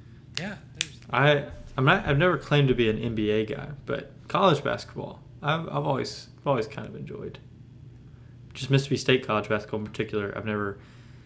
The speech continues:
Speaker 2: I, I just got into it a little late. I got into it during the Rick Ray era,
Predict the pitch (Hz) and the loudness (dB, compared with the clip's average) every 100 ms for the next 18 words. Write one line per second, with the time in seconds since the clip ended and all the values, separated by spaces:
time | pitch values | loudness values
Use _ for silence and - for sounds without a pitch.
0 | - - - - - 120 120 127 123 - | -20 -20 -20 -16 -6 -2 -2 0 -2 -4
1 | - - - - - - - 139 123 113 | -10 -20 -20 -20 -20 -18 -2 2 2 0
2 | - 110 104 107 110 104 104 101 - 110 | 0 0 0 0 0 -2 -2 -4 -4 -2
3 | 117 117 113 113 113 113 113 107 101 110 | 0 0 -2 -2 -4 0 -2 -2 -2 -2
4 | 110 107 104 101 98 98 - - | 0 -2 0 -2 -4 -4 -6 -10